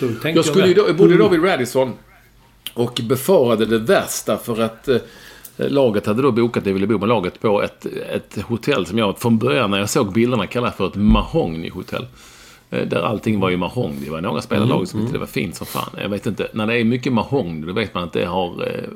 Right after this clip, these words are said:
Speaker 2: varit med ett tag.
Speaker 1: Ja.
Speaker 2: Och, eh, hotell, men hotellet var ju, det var ju lite Fawlty Towers, det stod en gubbe där i en sån gammal, gammal, gammal, eh,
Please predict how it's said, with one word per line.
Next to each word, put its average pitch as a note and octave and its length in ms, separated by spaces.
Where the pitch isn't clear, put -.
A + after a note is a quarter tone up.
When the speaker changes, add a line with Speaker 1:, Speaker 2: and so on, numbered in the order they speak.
Speaker 2:
varit A2 340
med A2+ 360
ett - 100
tag. - 280
Speaker 1:
Ja. - 160
Speaker 2:
Och, - 200
eh, G#2 480
hotell, B2+ 480
men D3+ 120
hotellet D#3+ 420
var E3+ 160
ju, C3 60
det B2+ 100
var D3+ 120
ju B2 140
lite C#3+ 260
Fawlty A#2+ 260
Towers, G2+ 380
det G#2 60
stod A2 160
en G#2+ 120
gubbe A2+ 260
där G2+ 240
i F#2 80
en F2+ 100
sån F#2 240
gammal, G2+ 680
gammal, F2+ 380
gammal, D#2+ 580
eh, - 60